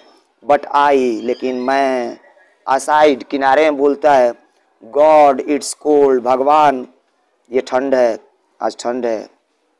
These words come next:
नतालिया, "What's it?" Pause,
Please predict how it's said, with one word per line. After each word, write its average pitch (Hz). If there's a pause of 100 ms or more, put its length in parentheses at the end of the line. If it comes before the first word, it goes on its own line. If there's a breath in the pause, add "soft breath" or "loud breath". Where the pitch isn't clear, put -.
(1040)
नतालिया, 160
"What's 165
it?" 175 (320)
Pause, 131